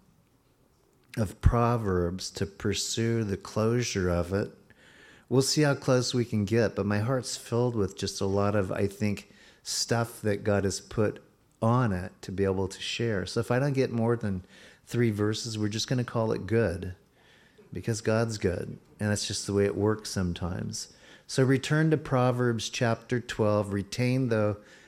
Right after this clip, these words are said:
presently what you heard Jesus saying to his men." There's gonna be wars.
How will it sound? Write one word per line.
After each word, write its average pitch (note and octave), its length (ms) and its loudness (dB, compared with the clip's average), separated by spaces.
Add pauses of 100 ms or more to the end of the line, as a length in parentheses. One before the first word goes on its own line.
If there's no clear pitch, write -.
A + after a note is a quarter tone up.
(140)
presently B2 580 2
what G2+ 240 -2
you G2+ 100 0
heard A2+ 400 0
Jesus G#2+ 440 0
saying A2 440 0
to G#2 120 -2
his F#2+ 180 0
men." G2 440 0
There's - 160 -8
gonna G#2+ 120 2
be G2 120 2
wars. G2+ 720 -2